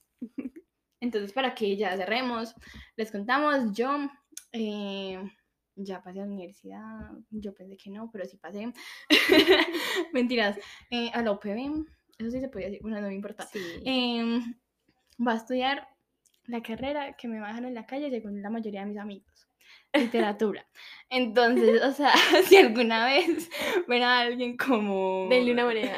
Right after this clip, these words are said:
Speaker 1: <laughs> afuera del mame, esperando que le den plata, <laughs> soy yo. <laughs>
Speaker 2: Bueno, y yo, pues,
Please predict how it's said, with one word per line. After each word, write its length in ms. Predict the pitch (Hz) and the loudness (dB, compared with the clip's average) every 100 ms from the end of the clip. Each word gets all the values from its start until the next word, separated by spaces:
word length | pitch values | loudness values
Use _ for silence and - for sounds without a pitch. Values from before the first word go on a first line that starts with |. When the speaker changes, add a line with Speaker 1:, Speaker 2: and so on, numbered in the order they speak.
| - | 4
Speaker 1:
<laughs> 800 | 320 320 349 359 339 508 440 - | 6 8 6 6 2 2 2 6
afuera 400 | 240 254 247 269 | 6 8 8 8
del 120 | 277 | 6
mame, 440 | 247 226 202 208 | 2 2 2 0
esperando 380 | 277 233 226 214 247 | 2 2 0 -2 4
que 80 | 302 | 6
le 100 | 226 | 8
den 160 | 233 | 6
plata, 420 | - 427 403 - 311 - 480 480 - - - - _ _ _ _ | 10 12 10 8 -2 2 2 2 -4 -8 -8 -18 _ _ _ _
<laughs> 360 | 415 508 - - | 4 6 4 -2
soy 120 | 220 | -4
yo. 180 | 202 175 | -2 -2
<laughs> 880 | - 294 - - - 381 381 339 - - - 480 453 427 - - - - _ _ - | 0 2 4 6 10 10 10 4 -2 -10 2 4 4 -6 -14 -16 -18 -20 _ _ -12
Speaker 2:
Bueno, 320 | 226 226 202 | 0 0 2
y 120 | 196 190 | -2 0
yo, 380 | 226 277 269 - - | 2 2 0 -4 -10
pues, 260 | 294 294 | -6 -6